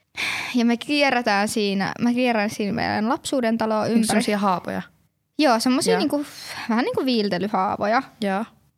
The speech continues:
Speaker 1: Ja mä kierrän meidän lapsuuden kotiin ympäri ihan paniikissa, juoksen karkuun mun äitiä.
Speaker 2: Mm.
Speaker 1: Sitten mä välillä juoksen siellä sisällä taloa, välillä ulkona taloa, ja mä vaan yritän sanoa kaikille, että kattokaa näitä haavoja,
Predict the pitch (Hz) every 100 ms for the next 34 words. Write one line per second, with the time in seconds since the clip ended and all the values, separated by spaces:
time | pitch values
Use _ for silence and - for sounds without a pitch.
0 | _ _ _ _ _ _ _ - 269 262
1 | 277 302 269 247 233 240 269 - 262 233
2 | 214 214 - _ - _ _ _ - 131
3 | - 233 208 226 302 277 247 226 226 233
4 | 220 233 220 220 214 233 226 226 220 -
5 | 247 254 254 247 208 214 220 254 233 226
6 | 226 302 349 - _ _ _ _ _ -
7 | 226 220 233 - - 277 247 226 247 226
8 | 302 370 269 233 226 240 226 220 247 320
9 | 359 339 294 277 269 269 262 262 233 214
10 | 208 277 311 294 262 247 240 240 233 226
11 | 233 233 226 262 247 240 269 233 208 -
12 | 208 220 202 202 - 247 - 269 - 233
13 | 208 202 208 - 277 269 254 247 247 254